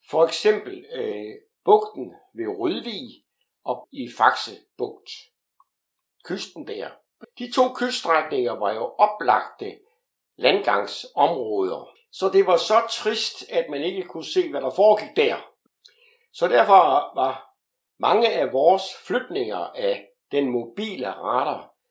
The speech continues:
foregik jo på, at vi flyttede ud i, øh, <clears throat> Fælleskov og nedad i, øh, Faxe Bugt. Vi prøvede at stille den op mange forskellige steder. Fordi artilleriofficeren sagde hele tiden, "Ja, den står jo rigtig fint der, men nu kan jeg bare ikke se det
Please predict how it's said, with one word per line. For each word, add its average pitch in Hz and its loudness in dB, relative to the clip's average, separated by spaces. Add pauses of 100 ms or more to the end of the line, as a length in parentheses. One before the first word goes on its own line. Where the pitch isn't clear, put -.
(440)
foregik - 4
jo 123 -8
på, 170 2
at 143 -4
vi 120 -8
flyttede 143 -4
ud 151 -8
i, 110 -12
øh, 95 -2 (140)
<clears throat> - -6
Fælleskov 226 6 (1300)
og 143 6 (160)
nedad 156 4
i, 127 -10
øh, 104 -6
Faxe - 4 (100)
Bugt. 147 0 (120)
Vi 160 -12
prøvede 196 8
at 131 -8
stille 139 -10
den 127 -6
op 135 2 (380)
mange 160 -2 (100)
forskellige 117 -8 (100)
steder. 113 -4 (760)
Fordi 170 -2
artilleriofficeren 147 0
sagde 143 -4
hele 143 -6
tiden, 120 -10
"Ja, 135 0
den 147 -10
står 165 2
jo 135 -2
rigtig 147 -2
fint 135 -12
der, 117 -6
men 127 -4
nu 170 -4
kan 170 -2
jeg 151 0
bare 139 4
ikke 123 -2
se - -4
det 113 -6